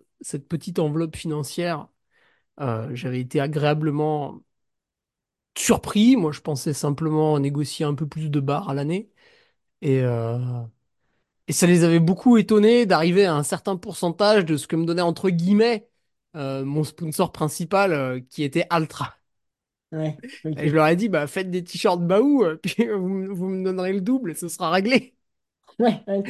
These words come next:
Speaker 2: ah oui, c'est
Speaker 1: Vous aurez un athlète cent pour cent Baou.
Speaker 2: Ouais, ouais, c'est, c'est vrai que,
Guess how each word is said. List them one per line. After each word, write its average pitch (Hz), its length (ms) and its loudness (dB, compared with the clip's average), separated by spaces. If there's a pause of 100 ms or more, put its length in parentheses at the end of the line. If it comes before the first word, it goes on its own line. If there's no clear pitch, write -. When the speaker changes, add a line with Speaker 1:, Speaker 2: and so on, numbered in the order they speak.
Speaker 2:
ah 220 80 0
oui, 240 120 -2
c'est 147 120 -10
Speaker 1:
Vous 185 160 0
aurez 220 140 6
un 208 140 4
athlète 208 320 2
cent 254 200 4
pour 226 220 -8
cent 240 200 0
Baou. 190 320 0 (800)
Speaker 2:
Ouais, 208 160 2
ouais, 285 140 6
c'est, 143 240 -2
c'est 135 140 -10
vrai 160 160 -2
que, 143 1000 -2